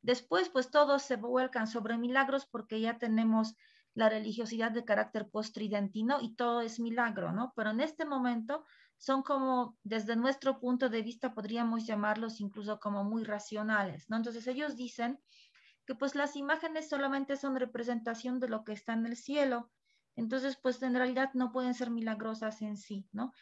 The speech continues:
Eso suena casi, casi protestante para nosotros, ¿no? El día de hoy. Pero en este momento, muchos de los franciscanos, incluyendo al mismo Zumárraga, pensaban así. Entonces, dicen que las imágenes son piedra y palo y solo sirven para provocar la devoción,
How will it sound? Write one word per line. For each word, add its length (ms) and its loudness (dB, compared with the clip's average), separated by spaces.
Eso 200 0
suena 400 0
casi, 320 0
casi 280 -2
protestante 920 0
para 200 4
nosotros, 580 0
¿no? 100 -2
El 80 0
día 180 -2
de 120 -4
hoy. 180 -4
Pero 160 -2
en 80 0
este 220 0
momento, 500 0
muchos 420 0
de 80 2
los 160 2
franciscanos, 840 -2
incluyendo 520 -2
al 100 0
mismo 320 -2
Zumárraga, 800 -4
pensaban 540 -4
así. 400 -10
Entonces, 340 0
dicen 300 -2
que 80 0
las 200 -2
imágenes 500 -2
son 200 -2
piedra 360 -2
y 80 -4
palo 500 2
y 160 -2
solo 280 4
sirven 420 -2
para 260 2
provocar 480 -4
la 140 0
devoción, 720 -4